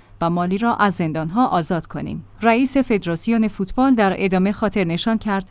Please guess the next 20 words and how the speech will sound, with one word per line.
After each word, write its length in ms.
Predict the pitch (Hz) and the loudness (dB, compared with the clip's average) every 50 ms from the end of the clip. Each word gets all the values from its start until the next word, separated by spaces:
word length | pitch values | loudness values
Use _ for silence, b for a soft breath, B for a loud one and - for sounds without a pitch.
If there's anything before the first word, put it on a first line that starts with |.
| - - | -4 4
«قطعاً 240 | 254 269 262 277 302 | 4 4 4 6 6
این 300 | 311 302 262 - 294 294 | 6 6 6 6 4 4
حرکت 440 | 269 262 262 254 247 - 254 247 214 | 6 4 4 4 4 2 0 0 0
فرهنگی 600 | 202 - 190 165 147 160 170 165 165 156 202 202 | 0 0 0 0 0 0 -2 -4 -2 -2 -2 0
در 180 | 190 196 196 190 | 0 0 0 0
کنار 340 | - - 220 233 240 247 | 0 0 2 4 4 4
ایجاد 460 | 269 233 202 202 180 247 254 233 240 233 | 4 2 0 -2 2 2 2 4 2 0
فضای 440 | - 220 190 185 247 247 220 220 | 2 0 0 2 2 2 2 0
پرشور 480 | 190 - 190 175 165 - - 233 240 - - | 0 0 -2 -2 -2 0 0 0 0 2 2
و 100 | 214 196 | 0 2
نشاط 460 | 175 170 175 - - 240 240 - - | 2 0 0 0 0 0 0 -2 0
در 180 | - 226 214 196 170 | 0 0 0 2 0
ورزشگاه‌ها، 720 | 196 190 190 170 - 180 - - 185 175 160 170 220 214 | 0 0 0 0 -2 -4 -2 -2 -2 -4 -2 -2 -4 -2
آن 220 | - - 214 220 196 | 0 2 2 2 2
هم 200 | 196 220 196 185 | 2 0 0 2
در 140 | 190 185 | 2 2
شب‌های 460 | 190 - - 202 - - 262 254 262 240 | 0 2 0 -2 0 0 2 4 6 6
ماه 240 | 226 240 247 254 | 6 6 6 6
مبارک 460 | 226 190 175 160 170 165 185 202 - 220 | 4 4 2 0 0 0 0 0 0 0
رمضان، 600 | 202 196 180 160 156 151 143 185 233 262 269 | 2 2 2 2 2 0 0 2 4 4 2